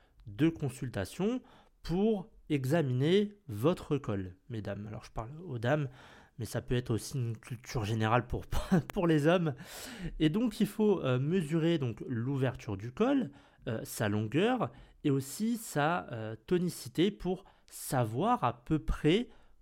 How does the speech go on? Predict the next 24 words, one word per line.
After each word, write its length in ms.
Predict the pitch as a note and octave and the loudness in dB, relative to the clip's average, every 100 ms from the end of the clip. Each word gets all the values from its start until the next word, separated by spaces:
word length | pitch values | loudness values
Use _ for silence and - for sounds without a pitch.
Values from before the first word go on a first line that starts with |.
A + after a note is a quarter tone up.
| - | -4
quand 360 | F#3+ G#3 G#3 - | 0 0 -2 -8
va 240 | B2+ G#2+ A#2+ | -6 -2 -4
commencer 640 | - G#3+ F3+ C#3+ - C#3 | 2 2 2 -2 0 0
réellement 800 | G#2 B2 B2 A#2+ B2+ D#3 C4+ - - - - - | 2 2 4 4 4 4 2 -4 -18 -20 -20 -6
le 280 | B2+ D#3 G#3+ | 2 4 4
travail, 640 | - C#3 G#2+ G#2+ D#3+ G3 - - _ _ | 2 0 2 2 2 -2 -6 -20 _ _
sans, 600 | - - - A#3+ F#3+ - _ _ - | -12 -2 4 4 2 -4 _ _ -12
bien 140 | F#2 | -10
évidemment, 640 | F#2 F#2 G2 C#3 G3 G3+ - _ _ | -8 -6 -4 0 0 -2 -10 _ _
oublier, 720 | - B2 A#2 A#2+ C#3+ F3 G3 G3 _ _ _ _ _ | -6 -4 -4 2 4 4 2 -4 _ _ _ _ _
euh, 140 | A#2+ A2+ | -8 -4
de 100 | G#2+ | -2
vérifier 380 | B2 A2 - | 0 0 0
la 100 | D3+ | -2
position, 800 | G#2 - - D#3 B2+ - D#3 C#3+ B2+ - - - | -2 -6 0 2 0 -4 -6 -6 -8 -18 -20 -14
euh, 160 | A2 | -12
du 140 | G#2+ G#2+ | -10 -6
bébé, 280 | A2 C3 | -2 0
mais 100 | F3+ | -2
surtout 300 | B2+ A#2+ - | -2 -6 -8
la 140 | A#2+ F#2 | -8 -8
tête 560 | - A#3 G#3+ - - _ _ _ _ _ - | -2 0 0 -4 -18 _ _ _ _ _ -8
du 180 | A#2 | -2
bébé. 320 | D#3 A2 - | 2 2 -2